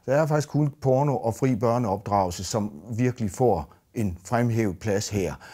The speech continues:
Og det er jo typisk, at de her to, øh, fronter, de mødes, og indimellem, så kan man faktisk læse artikler, der når at, øh, tage, øh, begge standpunkter i den samme artikel. Det er jo ikke så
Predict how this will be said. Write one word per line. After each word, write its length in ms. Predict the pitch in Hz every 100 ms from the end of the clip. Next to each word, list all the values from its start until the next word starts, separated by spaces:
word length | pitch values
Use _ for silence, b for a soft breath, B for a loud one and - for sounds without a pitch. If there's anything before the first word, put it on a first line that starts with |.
| B B B B
Og 120 | 135 131 -
det 100 | 220
er 60 | 240
jo 120 | 208 -
typisk, 440 | 196 226 196 - -
at 220 | 147 -
de 180 | 190 196
her 180 | 190
to, 400 | 120 - 190 170
øh, 300 | 143 139 113
fronter, 420 | 117 123 143 185 170
de 180 | 147
mødes, 480 | 156 143 160 190 170
og 160 | 139 143
indimellem, 420 | 190 170 165 151
så 120 | 151
kan 100 | 147
man 120 | 165
faktisk 280 | 127 151 160
læse 300 | 147 147 131
artikler, 440 | 117 - 180 170 127
der 160 | 127
når 440 | 127 143 151 110 127
at, 500 | 120 123 123 120 110
øh, 120 | 117
tage, 400 | 110 143 143 120
øh, 60 | 120
begge 280 | 123 139 143
standpunkter 640 | 135 120 131 123 120 131
i 120 | 117 117
den 120 | 120
samme 420 | 110 101 107 113
artikel. 400 | 101 - 98 90
Det 500 | 76 - - - -
er 0 |
jo 40 |
ikke 120 | 190
så 120 | 190